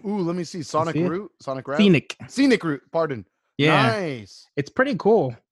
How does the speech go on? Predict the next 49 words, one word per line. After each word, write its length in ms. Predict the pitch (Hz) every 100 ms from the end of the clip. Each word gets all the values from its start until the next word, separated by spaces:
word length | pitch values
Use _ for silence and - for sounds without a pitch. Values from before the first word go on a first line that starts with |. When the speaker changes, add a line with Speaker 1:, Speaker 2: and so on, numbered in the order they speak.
| _ -
Speaker 1:
I 60 | 131
like 180 | 208
the 60 | 190
Speaker 2:
Like 60 | 151
Speaker 1:
design. 440 | 123 156 190 170
Speaker 2:
the, 80 | 143
yeah, 420 | 147 156 185 170
it's 120 | 135 -
pretty 200 | 226 151
dope. 400 | 135 143 123 _ - _ _
So 120 | - 160
I 40 |
wanna 160 | 196 180
buy 140 | 139
more 200 | 143 143
of 80 | 123
these. 220 | 143 123
These 160 | 151 151
were 80 | - _ _
pretty 500 | - 143 147 147 131
bomb. 400 | 110 113 110 110 _ _ 120
Speaker 1:
I 120 | 123
appreciate 800 | 113 135 135 123 135 135 127 110
that. 240 | 110 120
I'll, 340 | 127 135 139 123 -
I, 140 | 131 135 -
I've 160 | 190
been 200 | 254 196
meaning 280 | 170 190 185
to 80 | 156
go 160 | 160
down 260 | 139 147 160
there 140 | 165
for 340 | - 123 113 107 _ _ _ _ _
about 320 | 135 170 180
over 240 | 175 156 143
a 60 |
month, 320 | 120 127 127 117
like, 180 | 135 123 - 110
two 160 | - 170
months 320 | 143 131 127
now. 300 | 117 110 - _ _ -
I 100 | 143
figured 320 | 165 160 156
with 100 | 143
all 120 | 151
this 120 | 147
quarantine 540 | - 156 156 - 156 147
shit, 320 | - 156